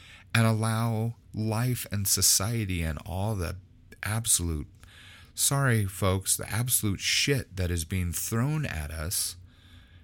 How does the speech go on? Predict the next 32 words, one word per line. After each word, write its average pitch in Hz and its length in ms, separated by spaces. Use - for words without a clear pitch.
and 95 300
bombards 101 800
us 85 220
at 69 160
every 127 520
turn 101 600
through, 78 500
you 92 100
know, 76 220
social 120 580
media 104 720
to - 180
television. 104 1080
Well, - 420
I 82 120
mean, - 280
I - 100
haven't - 200
watched - 260
television - 500
in, - 40
like, - 180
twenty-five - 640
years. - 240
But 110 220
things 123 340
that - 140
we 95 100
get 90 160
off 80 180
the - 140
internet, 120 500